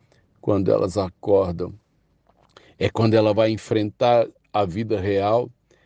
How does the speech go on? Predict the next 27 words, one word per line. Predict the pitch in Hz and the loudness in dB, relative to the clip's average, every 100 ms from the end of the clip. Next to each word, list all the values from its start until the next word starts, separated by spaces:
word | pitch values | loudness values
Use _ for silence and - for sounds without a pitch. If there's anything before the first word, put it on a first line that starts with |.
| _ _ - | _ _ -2
e | 110 | 2
a | 101 | 2
vida | 90 104 98 | 0 -4 0
real | 101 107 123 | 2 2 2
não | 120 113 | 0 -2
é | 107 | -2
um | 107 | -2
mito, | 107 104 104 95 - 95 107 _ _ _ _ _ - | -4 -4 -6 -8 -14 -14 -14 _ _ _ _ _ -6
é | 98 | -2
um | 101 | -2
somatório | - 113 101 98 - 117 110 | 0 0 0 -2 2 2 2
de | 104 101 | -2 -8
problemas, | - 104 92 98 98 95 92 87 | -4 -2 0 -2 -2 -4 -4 -6
é | |
um | 101 | -10
somatório | - 104 101 95 - 107 101 | -6 -4 -4 -6 0 0 0
de | 101 | -4
angústias. | 98 98 95 101 110 - - - 98 90 - - _ _ _ _ _ _ _ - | -6 -4 -4 -4 -6 -10 -18 -10 -10 -10 -16 -18 _ _ _ _ _ _ _ 0
É | 107 | 2
muito | 101 101 110 107 104 | 2 0 -6 -8 -8
bom | 98 104 101 | -2 -2 -2
quando | 98 104 104 | -4 -8 -4
a | 98 | -4
gente | 95 98 117 | -4 -6 -8
acorda | 104 - _ - 131 135 120 120 123 120 - _ _ _ _ | -10 -12 _ 0 2 2 -2 -8 -8 -8 -12 _ _ _ _
e | 107 | -8
percebe | 101 95 90 - - - 110 120 113 110 | -4 -2 -2 -2 -4 -2 -2 -2 -6 -14